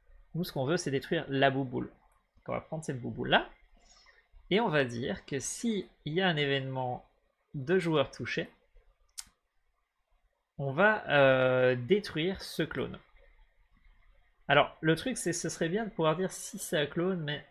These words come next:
parce que ça risque de détruire aussi la bouboule, mais on va voir. Donc ici on va faire play. Voilà.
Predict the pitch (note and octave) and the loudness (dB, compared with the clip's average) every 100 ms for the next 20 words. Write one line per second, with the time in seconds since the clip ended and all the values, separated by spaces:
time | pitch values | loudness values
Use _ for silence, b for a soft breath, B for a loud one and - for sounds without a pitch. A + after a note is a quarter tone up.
0 | _ - - D3 D3 D#3+ C#3+ C3 C#3 E3 | _ -16 -10 -2 0 0 -2 -4 -4 -4
1 | D3+ C3 C#3 B2 B2 C3+ D#3+ C3 B2+ B2+ | -4 -2 -2 -2 -4 -4 -4 -4 -2 -2
2 | A2 G#2+ - - - - _ _ _ _ | -2 -6 -10 -20 -20 -20 _ _ _ _
3 | _ - - F#3+ - G3 F3 - - - | _ -12 -6 -4 0 0 0 -2 -10 0
4 | F3+ F#3 C#3 - D3 F#3+ - - _ - | 2 2 0 -2 0 0 -2 -20 _ -20
5 | - - - - - - _ - - - | -20 -20 -20 -20 -20 -20 _ -20 -20 -20
6 | - - - _ - - _ _ - A#1+ | -20 -20 -20 _ -20 -20 _ _ -10 -6
7 | - F3 | 2 2